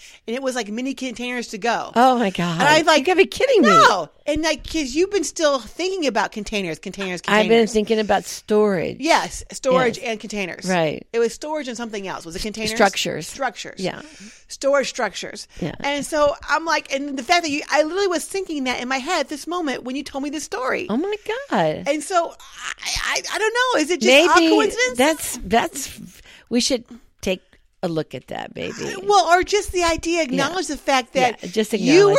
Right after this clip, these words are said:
Speaker 1: were
Speaker 2: it.
Speaker 1: telling me this story that happened decades ago.
Speaker 2: Right.
Speaker 1: Decades ago.
Speaker 2: Yes.
Speaker 1: And I was at that same exact time thinking about containers. I mean, I just find that fascinating.
Speaker 2: That's fascinating.
Speaker 1: I just find that fascinating. Life is good. Life is good.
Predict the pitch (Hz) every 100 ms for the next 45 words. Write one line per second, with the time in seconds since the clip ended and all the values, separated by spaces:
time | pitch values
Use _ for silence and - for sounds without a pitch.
0 | 539 - 349 359 339 311 - - 311 302
1 | 269 262 - _ 262 262 302 311 277 196
2 | 320 349 285 214 202 175 185 208 165 -
3 | _ _ - 508 330 254 214 180 165 196
4 | 175 147 - - - _ 269 294 285 269
5 | - _ - 247 285 302 311 294 285 285
6 | - - 349 359 277 311 311 311 - 359
7 | 311 - 330 330 330 302 302 302 - -
8 | 294 339 320 196 - - - - - -
9 | - - - - 262 294 277 - 311 320
10 | - 277 339 403 415 330 240 202 190 -
11 | - 233 - 339 - 208 170 156 311 330
12 | - 294 294 285 269 240 247 226 240 240
13 | 285 294 294 - 226 220 - _ - 226
14 | 247 240 - 190